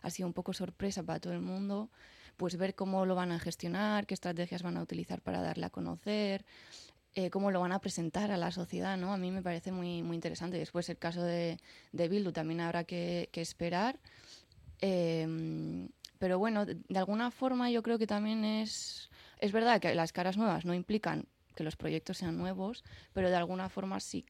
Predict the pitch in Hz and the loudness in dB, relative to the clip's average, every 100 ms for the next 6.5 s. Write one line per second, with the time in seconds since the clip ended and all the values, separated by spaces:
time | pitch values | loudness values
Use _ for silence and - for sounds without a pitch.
0 | - 69 78 87 71 - - - - - | -6 -2 -2 -2 -4 -6 -10 -10 -12 -12
1 | - - - - - - - - - - | -8 -8 -8 -8 -10 -10 -10 -8 -6 -4
2 | 165 165 170 170 165 170 165 165 170 165 | -2 -2 -2 -2 -2 -2 -2 -4 -4 -6
3 | 165 165 165 165 175 - 175 165 156 - | -6 -4 -4 -4 -4 -8 -6 -6 -6 -8
4 | 78 - 90 - - - - - - - | -8 -8 -8 -8 -10 -12 -20 -20 -20 -14
5 | - 160 170 165 156 - - - - - | -6 -4 -2 -4 -6 -6 -8 -6 -8 -8
6 | - 85 - - - | -8 -8 -8 -10 -14